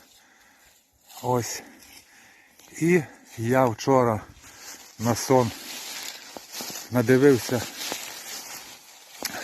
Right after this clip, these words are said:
де я підписаний, Гриби Прикарпаття, Гриби Карпат. І я вже не зміг сидіти вдома.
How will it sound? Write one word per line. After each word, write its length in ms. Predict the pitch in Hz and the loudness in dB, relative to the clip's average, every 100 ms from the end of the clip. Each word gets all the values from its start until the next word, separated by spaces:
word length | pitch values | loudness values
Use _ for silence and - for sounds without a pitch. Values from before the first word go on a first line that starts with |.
| - - - - - - - | -12 -14 -18 -20 -20 -20 -18
де 200 | 107 131 | 0 4
я 100 | 123 | 4
підписаний, 680 | - 120 - 135 - 110 110 | 2 -2 4 4 4 0 0
Гриби 320 | 98 107 117 | 2 2 2
Прикарпаття, 840 | - 98 104 98 139 156 - 139 123 - _ _ | 0 -4 -4 -2 2 2 2 -4 -6 -8 _ _
Гриби 380 | - 104 107 117 | -6 -2 0 0
Карпат. 560 | - 95 - 139 156 - _ _ _ - - _ - | -2 -4 0 0 0 -2 _ _ _ -20 -20 _ -10
І 80 | 107 | -2
я 180 | 113 | 0
вже 180 | 131 107 | 2 2
не 140 | 107 104 | 0 0
зміг 380 | 107 160 - - - - | 0 -2 -2 -8 -12 0
сидіти 360 | 123 120 - | 0 0 -4
вдома. 360 | 92 85 71 | -6 -6 -8